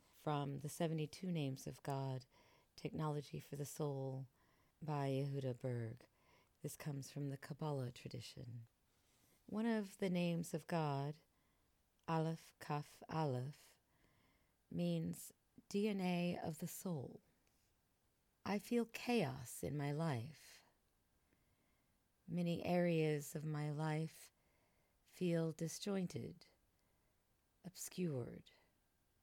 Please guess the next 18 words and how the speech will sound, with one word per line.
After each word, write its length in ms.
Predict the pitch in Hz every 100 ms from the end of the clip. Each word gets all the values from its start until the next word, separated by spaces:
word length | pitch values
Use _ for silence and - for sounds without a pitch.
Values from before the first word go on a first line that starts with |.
| _ _ _ _ _ _ _ _ _ _ _ _ 143
I 60 |
am 160 | 151 143
confused 720 | 156 160 185 175 143 123 -
about 320 | 131 143 -
many 300 | 165 165 160
things. 840 | 160 127 123 113 110 117 - - - _ _ _ _ _ _ _ _ _ _ _ _ _ _ _ _ _ _ _ _ _ -
I 120 | 180
see 460 | 175 - 214 196 180
the 120 | -
chaos, 920 | - 196 180 147 135 151 - - - _ _ _ _ _ _ _ _ _ _ _ _ -
the 60 |
fragmentation, 1160 | 160 170 165 165 170 170 160 156 - 156 160 160 156 _ _ _ _ _ _ _ _ _ _ _ _ _
and 160 | 175 180
I 80 | 180
see 260 | - 214
myself 640 | 196 185 180 - 185 151 -
in 220 | 180 165
it. 320 | 123 -